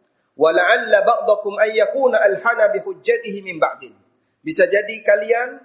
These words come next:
ada yang lebih pinter dalam menyampaikan argumen daripada saudaranya. Bisa jadi kalian lebih hebat dalam masalah sisi hukum, lebih hebat dari sisi dalam menyampaikan hukum daripada yang lain. Kemudian beliau mengatakan,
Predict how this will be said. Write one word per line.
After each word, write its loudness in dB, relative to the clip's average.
ada -2
yang 0
lebih -2
pinter -4
dalam 0
menyampaikan -4
argumen 0
daripada 2
saudaranya. -4
Bisa 2
jadi 0
kalian -2
lebih 0
hebat 4
dalam 2
masalah -2
sisi -6
hukum, 0
lebih 0
hebat 2
dari 0
sisi -2
dalam 0
menyampaikan -4
hukum -4
daripada -2
yang -8
lain. -16
Kemudian 0
beliau 0
mengatakan, 0